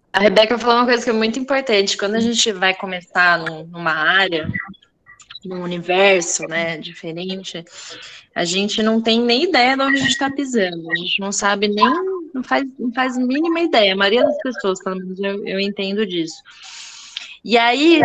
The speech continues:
você não sabe por onde começar. É sempre bom você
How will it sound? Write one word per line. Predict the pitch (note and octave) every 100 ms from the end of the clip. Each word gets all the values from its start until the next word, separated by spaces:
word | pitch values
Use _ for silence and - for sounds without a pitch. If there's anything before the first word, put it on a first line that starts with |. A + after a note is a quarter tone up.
| A#3+
você | F4 E4 D4+ C4+
não | C#4+
sabe | C4+ C#4 C#4+ D4+
por | C#4
onde | A#3+ G#3+ G3+
começar. | G#3 G3 G3 - E3 D#3+ _ -
É |
sempre | F#3 B3+ C#4+ C4+
bom | A#3+ G#3+
você | G3+ G#3 G#3+ G3 G3